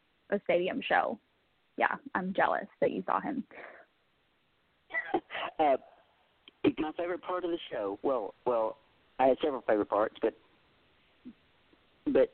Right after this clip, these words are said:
Speaker 2: but this part of the show almost made me cry. <laughs> Uh, uh, he,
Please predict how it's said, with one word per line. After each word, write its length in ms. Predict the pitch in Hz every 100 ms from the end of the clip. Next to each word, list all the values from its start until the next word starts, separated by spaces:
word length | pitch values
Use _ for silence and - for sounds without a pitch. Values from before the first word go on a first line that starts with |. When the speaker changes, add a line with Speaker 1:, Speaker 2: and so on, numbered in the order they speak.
| _ -
Speaker 2:
but 160 | -
this 100 | 170 -
part 140 | 170
of 60 | 135
the 60 | 127
show 140 | 135 123
almost 300 | 131 127 120
made 120 | 110
me 80 | 101
cry. 300 | - - - - -
<laughs> 80 | 381 - - - - - - 147 - _
Uh, 300 | 156 135 110 - - _ _ _ _ _ _ _ _ _ -
uh, 260 | 139 127 123 -
he, 320 | 175 165